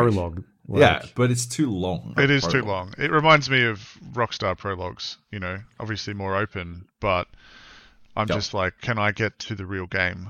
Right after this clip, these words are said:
Speaker 3: please?" And there is
Speaker 1: Yeah.
Speaker 3: no way that you could not have cut, uh, minute, if not hours,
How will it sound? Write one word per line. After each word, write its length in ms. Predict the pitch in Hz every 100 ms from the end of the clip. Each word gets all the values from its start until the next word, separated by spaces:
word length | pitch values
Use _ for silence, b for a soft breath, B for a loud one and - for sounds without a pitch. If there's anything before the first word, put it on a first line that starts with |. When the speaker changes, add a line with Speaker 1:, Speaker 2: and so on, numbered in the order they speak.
| -
Speaker 3:
please?" 640 | - 120 107 - - - - 113
And 220 | 107 104
there 140 | 104
is 100 | 107
Speaker 1:
Yeah. 160 | 107 117
Speaker 3:
no 80 | 110
way 240 | 107 107
that 180 | 107 101
you 160 | 104 107
could 280 | - 139 110
not 240 | 120 101
have 220 | 98 95 -
cut, 400 | - 92 - - _ _ _ - - - -
uh, 200 | 101 92
minute, 420 | 90 92 107 98 -
if 240 | - 110 110
not 180 | 101 -
hours, 640 | 98 92 95 87 90 -